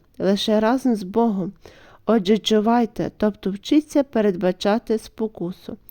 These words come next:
Потім миттєво ідіть на зустріч з Богом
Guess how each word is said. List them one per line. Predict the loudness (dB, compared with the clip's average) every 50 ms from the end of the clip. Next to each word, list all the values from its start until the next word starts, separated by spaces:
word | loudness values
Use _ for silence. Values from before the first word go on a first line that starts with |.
| -20 -20 -20 -20 -20 -20 -20 -20 _ _
Потім | 0 0 0 2 2 2 2
миттєво | 2 2 2 0 0 2 2 4 2 2
ідіть | 2 0 -2 -2 -2 -2 -4 -4 -6 -10 -12 -6
на | -2 -2 -2
зустріч | -2 0 0 0 0 -2 -4 -8 -8 -8 -8
з | -8 -12 -8 -4
Богом | -2 -2 -2 -2 -4 -6